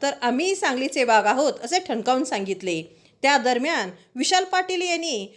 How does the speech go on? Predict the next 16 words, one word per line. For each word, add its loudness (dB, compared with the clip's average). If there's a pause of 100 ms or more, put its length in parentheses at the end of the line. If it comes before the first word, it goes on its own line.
(160)
"माझ्या 2
विमानाचा 0
पायलट 2
हटवण्यासाठी -2
विरोधकांच्याकडून 2
प्रयत्न 0
केले -2
गेले, -2
मात्र -2
माझा -2
पायलट 0 (320)
खंबीरपणे 2
माझ्या 4
पाठीशी 0
उभे 4
राहून 2